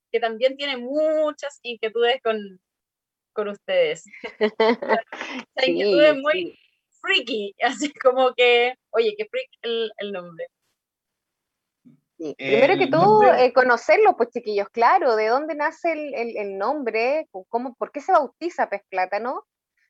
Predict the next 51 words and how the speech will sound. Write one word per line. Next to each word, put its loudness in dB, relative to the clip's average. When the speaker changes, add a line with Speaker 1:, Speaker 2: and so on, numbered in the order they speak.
Speaker 2:
la 6
banda? 4
Y, -12
y -16
¿cómo -2
se -8
crea 4
la 8
banda, 4
cierto, -6
en -4
esta, -2
en -2
esta -2
dinámica -2
que -4
nos -6
contaron -2
lúdicamente -6
la -4
Kiri -8
al, -2
al -8
inicio? -6
Como -2
que -4
uno -6
tiene -2
una -4
idea, -2
pero -4
yéndonos -4
como -8
un -12
poco -6
más -6
a -4
la 0
profundidad, -2
cuéntanos -4
un -8
poquito -8
cómo -2
nace -6
la -2
banda -4
y -12
por -14
qué -4
Pez -12
Plátano. -20